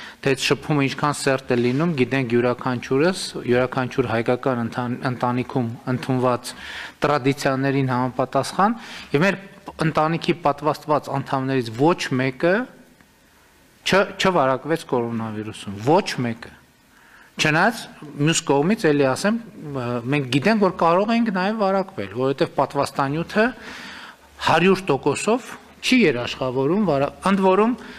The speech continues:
պատվաստվելը, մեր ընտանիքի անդամները պատվաստված ենք տարբեր պատվաստանյութերով, մի պատվաստանյութի մասին չի, որ ասենք այս մեկը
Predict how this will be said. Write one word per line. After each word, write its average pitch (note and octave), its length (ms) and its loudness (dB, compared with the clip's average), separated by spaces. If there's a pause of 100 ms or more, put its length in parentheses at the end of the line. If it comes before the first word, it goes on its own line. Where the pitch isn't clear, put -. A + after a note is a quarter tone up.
(120)
պատվաստվելը, E3 760 2
մեր E3+ 240 2
ընտանիքի C#3 480 -2
անդամները D3 460 -2
պատվաստված C#3 720 0
ենք F3+ 220 0
տարբեր D3+ 560 2 (100)
պատվաստանյութերով, A2+ 1120 -6
մի D#3+ 220 4
պատվաստանյութի C3 920 -4
մասին C3 400 -4
չի, F3+ 160 0
որ C#3+ 160 2
ասենք C3 360 -2
այս C#3 220 2
մեկը C3 360 -4